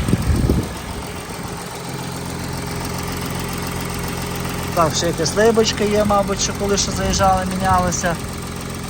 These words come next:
Мабуть, тормозна жидкість, щось таке. А ні, масло мінялося. Ну,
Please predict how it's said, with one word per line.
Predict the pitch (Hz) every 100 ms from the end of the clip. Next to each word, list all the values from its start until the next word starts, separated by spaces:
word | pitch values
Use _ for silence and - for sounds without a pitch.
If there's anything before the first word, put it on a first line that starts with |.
| - -
Мабуть, | 170 165
тормозна | 170 165 170 165 175
жидкість, | 156 202 - 190 -
щось | 175
таке. | 165 - 170 165 - - - - - - - - - -
А |
ні, | 175 170
масло | 185 180 - 165
мінялося. | 160 170 175 175 - 170 - - - - - - - - - - - - - - - - - - - - - - - - - - - - - - - - - - - - - - - - - - - - - - - -
Ну, | -